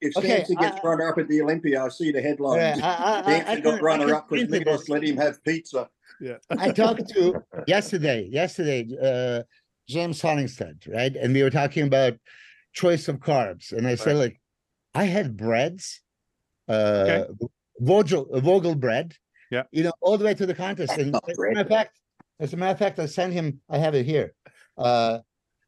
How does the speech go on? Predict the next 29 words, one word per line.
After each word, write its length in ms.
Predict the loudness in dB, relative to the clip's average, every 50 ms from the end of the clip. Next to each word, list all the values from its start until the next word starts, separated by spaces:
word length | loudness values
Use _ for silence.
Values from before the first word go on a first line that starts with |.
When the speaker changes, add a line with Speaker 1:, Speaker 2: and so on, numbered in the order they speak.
| -2
Speaker 2:
I, 220 | -2 0 0 0 -2
I 20 |
sent 280 | 0 0 0 0 0 -2
him 100 | -2 -2
the 100 | -2 0
list, 220 | 0 0 -2 -2 -6
like, 120 | -10 -6
twelve 260 | -2 0 2 2 4
days 200 | 2 2 2 2
out 160 | 2 0 0
of 60 | -2 -4
the 100 | -6 -6
show, 360 | -4 -2 -2 0 -2 -2 -6 _ _ _ _ -8
and 120 | -4 -2
I 60 | 0 0
had, 200 | 0 0 0 0
like, 280 | 0 0 0 -2 -2 -2
uh, 220 | 0 0 0 -2 -4 _ _ _ _ _ _ _ -6
uh, 300 | -4 -2 -2 -2 -2 -4 -6 -10 _ _ -20
fourteen 560 | -8 0 2 4 4 2 2 -2 -2 -2 -2
slices 580 | -4 -4 -2 -2 -2 -2 -4 -6 -8 -8 -10 -8 -4
of 340 | 0 0 2 2 0 -2 -6 -14 _ _ -6
Vogel 420 | 0 2 2 2 2 0 -4 -6 -4
toast. 600 | -4 -2 -2 -2 -4 -6 -12 -18 -20 _ -20 -20 _ _ _ _ _ _
Fourteen 640 | 0 2 2 2 2 0 _ -2 0 2 2 2 2 2
Speaker 3:
What's, 280 | 0 0 -2 -6 -8 -4
what's 240 | -4 -4 -4 -4
Speaker 2:
slices. 260 | -2 0 0 2 2 0
Speaker 3:
Vogel? 260 | -2 -4 -8 -10